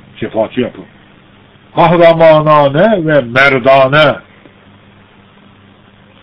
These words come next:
Biz de İmam Ali'nin arkasından gidiyoruz. Kahramanane yerine kol kola diyeceğiz.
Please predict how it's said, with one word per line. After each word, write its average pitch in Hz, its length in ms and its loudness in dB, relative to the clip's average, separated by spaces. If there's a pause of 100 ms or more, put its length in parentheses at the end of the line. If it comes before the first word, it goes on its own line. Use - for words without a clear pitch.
(180)
Biz 123 180 -6
de 120 180 -4
İmam 127 280 -6
Ali'nin 120 640 -6
arkasından 123 480 -8
gidiyoruz. 95 420 -14 (2250)
Kahramanane 131 840 -4
yerine 123 320 -6
kol 151 320 0
kola 120 240 -4
diyeceğiz. 90 440 -12